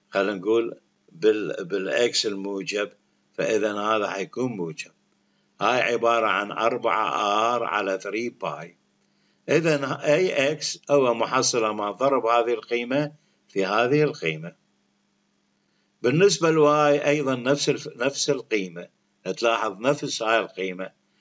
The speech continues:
هي باي آر على ثري، العفو، أربعة آر على ثري باي. نفس القيمة تلاحظها الآن، أنا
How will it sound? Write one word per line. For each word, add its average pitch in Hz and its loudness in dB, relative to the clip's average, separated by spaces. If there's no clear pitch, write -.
هي 107 4
باي 107 0
آر 101 -2
على 92 -4
ثري، 101 -8
العفو، 95 -4
أربعة 117 -2
آر 101 0
على 90 -2
ثري 117 -4
باي. 73 -12
نفس 120 0
القيمة 90 -2
تلاحظها 95 -4
الآن، 101 -6
أنا 107 -6